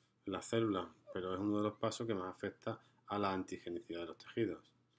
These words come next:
Los fijadores entrecruzantes, como el formol,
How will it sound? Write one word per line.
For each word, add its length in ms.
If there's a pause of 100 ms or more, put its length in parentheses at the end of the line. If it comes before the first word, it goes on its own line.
(340)
Los 100
fijadores 760
entrecruzantes, 800
como 180
el 80
formol, 440